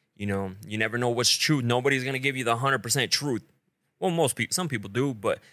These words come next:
for the most part, no one tells you the hundred percent truth, okay? They try to lie. They try to impress you some sort of way. All right, so number two,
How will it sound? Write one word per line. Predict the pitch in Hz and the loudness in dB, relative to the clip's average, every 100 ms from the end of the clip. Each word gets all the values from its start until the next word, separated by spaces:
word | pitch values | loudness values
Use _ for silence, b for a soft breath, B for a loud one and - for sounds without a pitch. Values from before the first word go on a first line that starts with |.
| b - | b -6
for | |
the | 185 | -2
most | 175 165 | 0 0
part, | - 139 | -2 -2
no | 127 | -2
one | 127 120 | -4 -6
tells | 95 117 107 | -4 -4 -2
you | 107 87 | -6 -10
the | 78 82 | -8 -8
hundred | - 104 | -2 -2
percent | 92 - 98 | -2 -6 -6
truth, | - 98 - _ _ _ | -6 -8 -12 _ _ _
okay? | - 98 - B B B | -4 -2 -4 B B B
They | - 98 | -4 -2
try | - 110 | 0 0
to | 113 | 2
lie. | 101 101 101 | 4 2 0
They | 107 | 0
try | - | 0
to | 107 | 0
impress | 107 101 107 98 - | -2 -2 -2 0 -2
you | 110 | -4
some | 101 104 | -2 -2
sort | 101 104 | 0 0
of | 98 | 0
way. | 95 95 110 _ _ _ _ | -2 -4 -6 _ _ _ _
All | 104 101 | 0 2
right, | 101 101 87 | 4 2 2
so | - 117 113 98 76 _ _ - | 2 4 6 4 -2 _ _ 0
number | 147 147 | 2 4
two, | 135 156 147 113 | 4 4 4 2